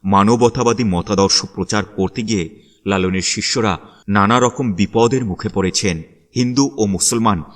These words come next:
দুই ধর্মেরই উঁচু জাতের সমাজপতিরা তাদের বিপক্ষে অবস্থান নেয়।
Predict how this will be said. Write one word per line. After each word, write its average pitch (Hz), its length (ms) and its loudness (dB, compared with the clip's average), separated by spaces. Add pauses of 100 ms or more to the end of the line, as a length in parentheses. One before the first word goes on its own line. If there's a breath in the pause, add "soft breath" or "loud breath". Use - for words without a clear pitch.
(280 loud breath)
দুই 131 220 6
ধর্মেরই 120 460 2
উঁচু 110 500 0
জাতের 123 280 -2
সমাজপতিরা 95 840 -4 (680 soft breath)
তাদের 117 320 2
বিপক্ষে 120 540 -4
অবস্থান 92 560 -4
নেয়। 85 260 -2